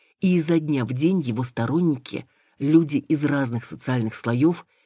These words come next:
переносили его на ночлег то в один, то в другой дом. Это продолжалось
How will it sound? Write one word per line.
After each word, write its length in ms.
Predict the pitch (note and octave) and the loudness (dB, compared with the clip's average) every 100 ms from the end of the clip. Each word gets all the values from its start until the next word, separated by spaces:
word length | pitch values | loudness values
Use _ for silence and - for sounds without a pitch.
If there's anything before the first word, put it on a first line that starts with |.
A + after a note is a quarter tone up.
| _ _ | _ _
переносили 680 | G3+ E3+ C#3 B2 - E3+ E3+ | 2 4 2 -2 -2 0 0
его 200 | B2+ B2 | 0 0
на 100 | A#2+ | -2
ночлег 480 | A#2 - D3 E3 | -2 -2 0 -2
то 140 | - B2 | -2 -4
в 80 | A2+ | -4
один, 360 | A2 C3+ D3+ | -2 0 -2
то 140 | D3+ A#2+ | -2 -6
в 80 | |
другой 360 | A2+ B2+ A#2+ B2+ | -4 -4 -2 -2
дом. 320 | A#2 A#2+ G2+ - _ _ _ - | -2 -4 -6 -14 _ _ _ -8
Это 200 | B2 - | -6 -4
продолжалось 840 | B2+ A2+ A2 A#2 D3+ D3 B2+ - | -4 -4 -4 -2 -2 -2 -4 -12